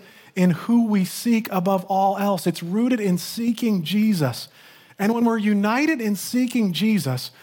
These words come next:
what we come to realize is at the heart of his mission is generosity. Paul, later in the New Testament, in the book of Titus, chapter four, verse three, would put it this way. He would say,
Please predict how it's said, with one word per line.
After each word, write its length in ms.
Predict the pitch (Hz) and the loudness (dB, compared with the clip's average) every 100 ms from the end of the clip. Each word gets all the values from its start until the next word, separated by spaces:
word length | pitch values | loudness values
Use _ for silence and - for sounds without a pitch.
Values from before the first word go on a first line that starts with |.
| - _ | -20 _
what 120 | 202 | -2
we 100 | 208 | 0
come 200 | 208 277 | 0 0
to 80 | 262 | 2
realize 460 | 208 202 196 175 160 | 2 2 2 2 2
is 100 | 160 | 0
at 160 | 165 | 0
the 100 | 160 | 0
heart 380 | 131 - 220 233 | -2 -4 -2 0
of 140 | 202 | -2
his 200 | - 196 | 0 -2
mission 480 | 165 202 208 160 156 - - _ _ _ _ _ - | 0 -2 0 0 0 -4 -20 _ _ _ _ _ -2
is 380 | 214 180 175 | 4 4 2
generosity. 760 | 151 160 147 151 151 143 123 113 - _ _ _ _ _ _ _ _ _ _ _ _ - | 0 0 2 2 2 0 -4 -10 -16 _ _ _ _ _ _ _ _ _ _ _ _ -4
Paul, 480 | 202 208 190 190 180 | 0 2 2 2 2
later 240 | 185 185 | 2 2
in 60 | 175 | 2
the 80 | |
New 100 | 170 | 2
Testament, 560 | 175 175 170 - 160 170 | 0 0 -2 0 0 0
in 80 | 156 | 0
the 80 | 147 | 0
book 220 | 180 175 | 0 -2
of 140 | 131 | -4
Titus, 460 | - 160 170 165 156 | -2 0 2 0 -2
chapter 400 | - 151 151 135 | -2 -2 -2 -8
four, 320 | - 160 160 | -6 -2 0
verse 300 | 147 139 - | 2 0 -2
three, 200 | 170 160 | 0 2
would 160 | 139 135 | 2 0
put 140 | 135 | -2
it 140 | 131 | 0
this 220 | 135 135 - | -2 -2 -4
way. 180 | 120 | -4
He 100 | 123 | -2
would 160 | 135 131 | -2 0
say, 260 | - 127 | 2 2